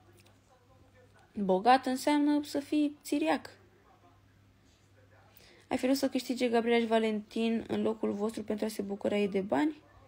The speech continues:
Nu, mi-am dorit să câștigăm noi. Eu cred că unii ți-ar da și bani să-i divulgi identitatea. Puh, nu că crezi, cu siguranță că sunt fierți, zici că e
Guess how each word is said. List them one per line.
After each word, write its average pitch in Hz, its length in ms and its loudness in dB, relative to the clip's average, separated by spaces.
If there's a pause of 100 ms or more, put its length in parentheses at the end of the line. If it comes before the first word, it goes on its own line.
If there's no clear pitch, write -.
(600)
Nu, 427 340 2
mi-am 269 220 2
dorit 294 140 2
să - 120 -10
câștigăm 277 380 0
noi. 254 300 0 (2250)
Eu 247 100 -4
cred 240 180 -2
că 254 80 -4
unii 254 160 0
ți-ar 233 240 0
da 240 220 2
și 247 180 -4
bani 226 300 0
să-i 233 140 -4
divulgi 214 380 -4
identitatea. 202 760 -2 (300)
Puh, 269 400 12
nu 233 400 4
că 233 300 8 (340)
crezi, 185 360 8
cu - 100 -6
siguranță 226 840 6
că 190 260 2
sunt 202 280 2
fierți, 208 580 4
zici 185 260 -4
că 208 340 6 (1900)
e 220 260 4